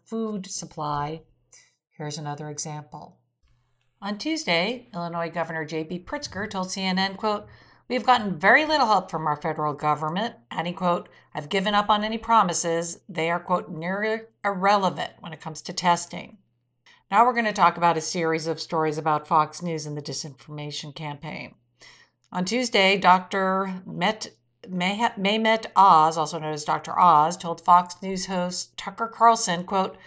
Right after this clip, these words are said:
"We need our mojo back," adding some of the things could be opened, quote, "without getting into a lot of trouble,"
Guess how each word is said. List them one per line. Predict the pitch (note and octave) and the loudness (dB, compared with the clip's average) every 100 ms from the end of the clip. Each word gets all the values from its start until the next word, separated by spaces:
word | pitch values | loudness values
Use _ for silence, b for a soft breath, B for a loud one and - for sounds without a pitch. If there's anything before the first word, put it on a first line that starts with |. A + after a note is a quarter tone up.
| B B B | B B B
"We | - E3+ | -8 -4
need | F#3 A3 | -2 4
our | A3+ A3+ | 4 6
mojo | A#3+ B3 A3+ F#3 | 4 4 2 4
back," | E3+ - - _ _ _ _ | 4 4 -2 _ _ _ _
adding | E3 D#3 E3 | -10 -8 -6
some | A#3+ | -6
of | B3 | -4
the | G#3+ | -4
things | G3+ F3+ G3 - | -2 -4 -4 -8
could | - F#3+ | -6 -6
be | G3+ A3 | 0 4
opened, | A3+ - E3 F#3+ G3+ | 2 2 -2 -2 -4
quote, | G#3 G#3 - B B B | -2 -2 -4 B B B
"without | F3+ G#3 G#3+ | 4 4 6
getting | A3+ A3 A3 A3+ A3+ A3 | 2 2 0 -2 -4 -6
into | G#3 G3 G#3 G#3 | -8 -4 -2 -2
a | G3+ | -2
lot | F#3 D#3 | 2 2
of | F#3 F#3 | 2 2
trouble," | - D#4 G3 - - | 10 10 10 2 -2